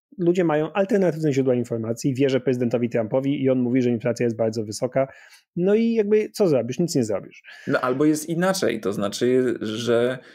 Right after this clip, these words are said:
Speaker 2: okej, może te ceny teraz tak szybko nie rosną, ale pamiętam, że za Trumpa to były niższe.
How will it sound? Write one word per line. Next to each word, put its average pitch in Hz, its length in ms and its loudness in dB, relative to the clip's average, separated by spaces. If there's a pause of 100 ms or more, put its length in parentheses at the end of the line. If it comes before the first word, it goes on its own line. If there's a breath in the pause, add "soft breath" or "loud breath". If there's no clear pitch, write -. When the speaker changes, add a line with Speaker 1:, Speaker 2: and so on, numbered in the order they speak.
(300 loud breath)
Speaker 2:
okej, 127 440 0
może 135 320 -2
te 127 140 -4
ceny 151 300 0
teraz 143 320 0
tak 135 160 -4
szybko 143 320 -2
nie 127 140 0
rosną, 151 520 0
ale 143 220 0
pamiętam, 160 540 0
że 151 120 2
za 143 140 4
Trumpa 151 360 -2
to - 140 0
były 156 260 6
niższe. - 520 0